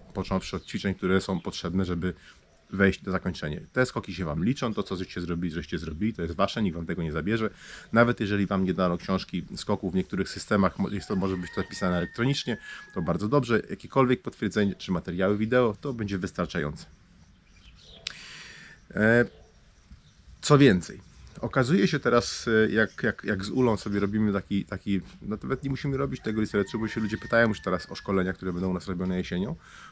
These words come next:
Okazuje się, że tutaj w Hiszpanii, dzięki, m, być może dzięki rządowi lewicowemu, który bardzo dba o nas, może być tak, że mamy rzeczywiście mniejszą inflację niż w, w, niż w tym kraju,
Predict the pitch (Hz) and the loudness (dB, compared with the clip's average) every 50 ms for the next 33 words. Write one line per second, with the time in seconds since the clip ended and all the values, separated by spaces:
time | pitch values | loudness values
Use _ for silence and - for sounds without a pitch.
0 | - - 104 - - 120 101 98 101 120 117 - 127 117 113 123 131 139 - - | -12 -10 -6 -2 -2 0 2 2 0 0 0 0 -2 0 2 2 2 2 0 -2
1 | - 110 90 - 110 127 139 131 - - - - - - 95 87 95 120 123 110 | -6 -8 -4 -2 0 0 -2 -2 -6 -8 -10 -6 -2 0 2 2 2 0 0 -2
2 | 104 98 - 107 104 101 95 95 95 101 101 104 101 98 95 98 - - 95 104 | -4 -4 -4 -2 -2 -2 -2 -2 -2 0 0 2 0 0 -2 -4 -4 -2 -2 -2
3 | 104 104 92 95 95 92 - - 95 92 85 - - - - - - - - - | 0 -2 -2 -2 -2 -2 -2 -2 -2 -2 -2 -6 -14 -20 -20 -20 -20 -20 -20 -20
4 | - - 101 95 104 101 101 101 110 104 98 98 92 98 107 104 - 113 101 95 | -16 -8 -2 2 4 6 6 6 4 4 4 4 4 4 2 2 2 0 2 2
5 | 107 104 101 95 90 - 98 90 92 92 92 98 90 - 95 92 92 101 107 107 | 2 2 2 0 -2 -2 -2 0 0 -2 -2 -4 -6 -8 -8 -2 2 4 4 4
6 | - 95 85 90 95 101 95 87 87 92 107 127 - - - - - 101 104 - | 4 0 -4 -2 2 4 4 4 4 2 0 0 -2 -6 -16 -10 -4 -4 -2 0
7 | 95 87 107 113 117 113 - - 90 90 101 110 104 90 85 98 104 101 90 - | 0 0 -2 -2 -4 -4 -4 -4 -4 -4 -2 -2 -2 0 0 0 0 0 -4 -6
8 | 85 76 76 - - 107 92 92 82 80 - 82 85 85 - - 135 143 - - | -10 -12 -10 -6 -4 -2 0 0 -2 -2 -4 -6 -8 -6 -4 -2 -4 -2 -2 -2
9 | 107 87 82 80 - - - - - 87 82 82 - - - 98 87 85 - - | -4 -4 -4 -6 -10 -14 -16 -10 -8 -6 -6 -6 -8 -8 -6 -4 -4 -4 -6 -8
10 | - 85 90 90 90 - - 90 85 85 85 87 85 85 | -6 -4 -4 -4 -6 -6 -4 -2 -2 0 0 -2 -4 -8